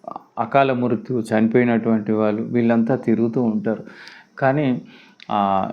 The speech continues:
ఎవరు తిరుగుతారు అని స్పష్టంగా చూస్తే కనపడే వాళ్ళు వా-, కారు అన్నట్టు. అంటే ఏదో ఒక దృష్టికి మనకు కనపడుతూ ఉంది. ఇట్లా చాలా రోజులు కనపడేది అన్నట్టు నాకు. కానీ మనకేం భయం రా-, రాలేదు,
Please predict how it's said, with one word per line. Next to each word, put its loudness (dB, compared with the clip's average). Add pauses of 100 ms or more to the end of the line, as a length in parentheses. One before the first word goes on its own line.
ఎవరు 4
తిరుగుతారు 4
అని 0
స్పష్టంగా 0
చూస్తే 2
కనపడే 0
వాళ్ళు 0
వా-, -6 (200)
కారు 4
అన్నట్టు. -4
అంటే 2
ఏదో 2
ఒక 2
దృష్టికి 0
మనకు 0 (480)
కనపడుతూ 2
ఉంది. 0
ఇట్లా 2 (100)
చాలా 6
రోజులు 2
కనపడేది 2
అన్నట్టు -2
నాకు. -8 (340)
కానీ 2
మనకేం 2
భయం 2
రా-, -2
రాలేదు, 4